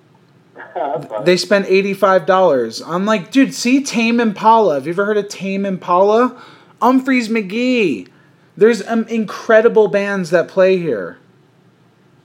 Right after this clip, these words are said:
Speaker 1: Yeah, I would love to see Umphrey's at Red Rock.
Speaker 2: I saw 'em last year. I'm going, they play Fourth of July weekend every year here at Red Rocks.
Speaker 1: Oh
Speaker 2: Three,
Speaker 1: my
Speaker 2: three
Speaker 1: God.
Speaker 2: shows.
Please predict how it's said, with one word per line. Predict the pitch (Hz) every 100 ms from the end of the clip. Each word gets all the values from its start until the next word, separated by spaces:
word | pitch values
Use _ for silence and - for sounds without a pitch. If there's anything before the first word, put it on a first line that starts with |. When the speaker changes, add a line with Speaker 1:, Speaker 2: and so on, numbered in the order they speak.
| _ _ _ _ _ _ _ _ _ _ _
Speaker 1:
Yeah, | 135
I | 151
would | 160
love | 151 165
to | 135
see | 123
Umphrey's | 120 131 120
at | 107
Red | 98 101
Rock. | 98 98 101 - _ -
Speaker 2:
I | 160
saw | - 196
'em | 190
last | 185 185 185
year. | 202
I'm | 175
going, | 180 180 165
they | 170
play | 165 180 175
Fourth | 175 175 175
of |
July | 143 156 151 165
weekend | 165 175 170 180 180
every | 170 170 175
year | 175
here | 175 180 185 185 - -
at | 147 165
Red | 180 175
Rocks. | 185 190 196 - -
Speaker 1:
Oh |
Speaker 2:
Three, | 165 185 180
Speaker 1:
my | -
Speaker 2:
three | - 175 180
Speaker 1:
God. | -
Speaker 2:
shows. | 180 175 190 196 -